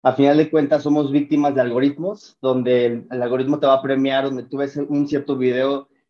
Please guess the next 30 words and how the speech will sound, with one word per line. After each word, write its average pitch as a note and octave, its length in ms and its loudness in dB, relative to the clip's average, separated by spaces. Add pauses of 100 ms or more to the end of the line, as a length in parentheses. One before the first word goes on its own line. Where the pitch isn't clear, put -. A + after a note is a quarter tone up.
(120)
y C#3 60 -10
dices, C3 180 -6
"Ok, C#3 200 -2
en D#3 200 4
este D#3 220 -2
video C#3+ 240 2
hablé D3 200 0
de C#3+ 120 2
outfits D3 500 0
y C3 60 -6
estuve C#3 240 -2
hablando C#3 340 -2
de A#2+ 160 -4
grooming, C3+ 360 -4
estuve C3 260 -4
hablando B2+ 500 -2
de, G2+ 380 -8 (260)
de C#3+ 120 0
otro D3+ 140 2
tipo D3 240 0
de C#3 80 4
temas C#3 300 0
en B2 140 -6
concreto, C#3 440 -2
y F3 100 0
a - 20 0
lo C#3 60 2
mejor E3 300 -2
este D#3+ 220 -4
funcionó D3+ 680 -4